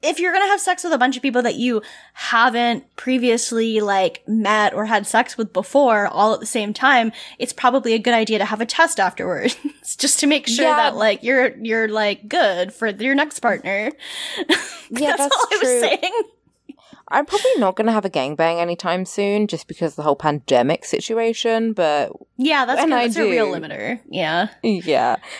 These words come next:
Speaker 2: When I do, I will be, I'll be safe.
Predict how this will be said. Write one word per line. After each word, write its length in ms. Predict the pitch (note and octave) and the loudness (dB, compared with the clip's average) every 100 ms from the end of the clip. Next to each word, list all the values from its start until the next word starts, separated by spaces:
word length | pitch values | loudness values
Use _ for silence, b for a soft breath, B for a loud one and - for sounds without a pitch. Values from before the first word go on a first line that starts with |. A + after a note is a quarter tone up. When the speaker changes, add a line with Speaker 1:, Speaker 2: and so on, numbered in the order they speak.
| B - - | B -20 -12
Speaker 2:
When 360 | A#2+ A3 A3+ F#3 | -4 0 2 4
I 140 | F3+ | 2
do, 340 | F#3 E3 D3+ C#3+ | 2 2 2 4
I 180 | C3+ C3+ | 4 4
will 160 | C#3 | 0
be, 480 | C3+ C3 C3 B2+ - _ _ _ _ - | 0 -2 -2 -6 -10 _ _ _ _ 0
I'll 180 | E3+ | 2
be 120 | F3+ G3+ | 2 -2
safe. 640 | - A#2 C#3 - - | 0 0 0 -8 -20